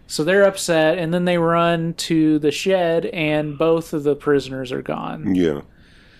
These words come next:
Speaker 1: So Hans yells that he wants them back alive. Uh, "They will pay with their lives,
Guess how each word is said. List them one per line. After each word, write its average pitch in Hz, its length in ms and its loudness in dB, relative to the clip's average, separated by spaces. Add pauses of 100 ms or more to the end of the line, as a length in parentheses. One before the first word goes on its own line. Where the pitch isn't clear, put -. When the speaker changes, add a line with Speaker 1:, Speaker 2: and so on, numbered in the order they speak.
(180)
Speaker 1:
So 156 300 2
Hans 214 460 2
yells 185 380 0
that 175 120 0
he 170 80 0
wants 175 260 0
them 170 140 -4
back 156 320 0
alive. 151 880 0
Uh, 139 440 -2
"They 160 220 0
will 170 220 0
pay 196 420 0
with 175 260 -2
their 175 220 2
lives, 170 720 0